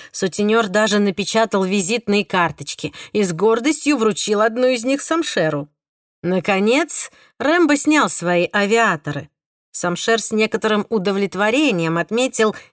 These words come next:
зеленоватый налёт от дешёвого металла, окрасивший переносицу. Чему тут удивляться? Раскошелиться на что-то классное?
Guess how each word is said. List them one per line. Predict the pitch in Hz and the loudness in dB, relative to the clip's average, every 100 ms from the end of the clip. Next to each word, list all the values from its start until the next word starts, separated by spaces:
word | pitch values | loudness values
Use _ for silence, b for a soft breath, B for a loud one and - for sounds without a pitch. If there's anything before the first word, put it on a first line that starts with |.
| _ | _
зеленоватый | 240 262 269 269 269 320 359 320 | -4 -2 0 0 0 -2 0 2
налёт | 285 262 262 277 | 2 2 0 0
от | 220 185 | -2 -4
дешёвого | 180 - 226 214 208 | -4 -2 0 0 0
металла, | 202 208 226 269 262 170 156 | 0 0 0 2 2 2 -2
окрасивший | 165 170 165 170 - 175 | 0 0 0 -4 -4 -4
переносицу. | 175 175 190 185 - - - 101 _ _ _ _ - | -2 -2 0 -2 -4 -8 -10 -12 _ _ _ _ -10
Чему | - 277 285 359 | 0 4 4 2
тут | 349 247 - | 0 -2 0
удивляться? | 214 190 180 180 170 156 - - - _ _ - | -2 0 0 2 0 -2 -8 -12 -14 _ _ -6
Раскошелиться | 190 - 196 202 226 214 196 208 | -4 0 0 2 2 2 0 0
на | 190 | 0
что-то | 185 190 180 | 0 -2 -4
классное? | - 185 185 277 - 170 139 | -2 0 2 0 -2 -4 -6